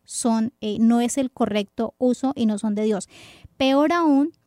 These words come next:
si la persona va y manda a bendecir esas velas y las prende en la entrada de su casa con esos fines. "Ah, no, es que esto es para que,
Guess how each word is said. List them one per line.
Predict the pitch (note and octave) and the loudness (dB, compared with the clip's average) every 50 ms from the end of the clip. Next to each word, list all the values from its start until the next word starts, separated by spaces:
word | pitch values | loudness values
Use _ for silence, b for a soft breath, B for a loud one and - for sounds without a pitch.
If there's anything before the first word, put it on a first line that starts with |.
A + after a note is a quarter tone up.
| _ _ | _ _
si | - - - C4 | -4 0 2 2
la | A#3+ A#3 | 4 2
persona | - A3+ G#3+ - - A#3 A#3 A#3 A#3+ | 2 0 -4 -2 -2 -2 0 0 -2
va | A3 A#3 B3 B3+ C4+ D4+ - | -2 0 0 0 0 -2 0
y | B3+ A#3+ | 0 0
manda | A#3 A3 G#3+ G#3 G#3 A3+ | 2 2 0 0 0 0
a | A3 | 0
bendecir | A#3 A3+ G#3 G#3 G3 - G#3+ G3+ G#3+ | 0 0 0 -2 -4 -4 -4 -4 -4
esas | G#3+ - A#3+ B3 A3+ | -4 -2 -4 -2 -2
velas | A#3+ A3+ G#3+ G#3 G#3 G#3+ - - _ - | -2 -2 -2 -2 -4 -6 -8 -14 _ -2
y | C#4 C4+ A#3+ | 0 2 2
las | B3+ C4 A#3+ - - | 2 0 0 -2 -4
prende | - _ - C#4+ D4+ D#4 D4 C#4 B3 A3+ A3 G#3+ A3+ C4 - | -4 _ 0 2 4 4 4 4 4 4 2 2 0 -2 0
en | B3 A3+ | 0 2
la | A3+ G#3+ G#3 | 2 0 0
entrada | G#3 - A3 A3+ A3+ | -2 -2 0 0 2
de | A#3 A#3 | 0 0
su | - C4+ C4 | 0 -2 -4
casa | - - A#3+ A#3 - B3+ A#3+ | -2 -2 -2 -2 -2 -4 -6
con | - - - A3+ G#3 G3+ | -4 -2 -2 0 0 0
esos | G3+ - - G#3+ - - | -2 -4 -6 -6 -6 -4
fines. | - D4 D4 B3 G3 G3 - - | 0 2 2 2 2 0 -4 -6
"Ah, | - B3+ C4 | -2 0 2
no, | C4 B3+ | 2 2
es | A#3+ - - | 0 -2 -4
que | - B3 A#3+ | -4 -4 -4
esto | B3 - - C4 | -4 -4 -4 -4
es | B3 A#3+ - | -4 -4 -4
para | - B3+ A#3+ A#3+ A#3 | -6 -6 -4 -4 -6
que, | - - - A3+ G#3 G3+ | -6 -6 -6 -6 -4 -6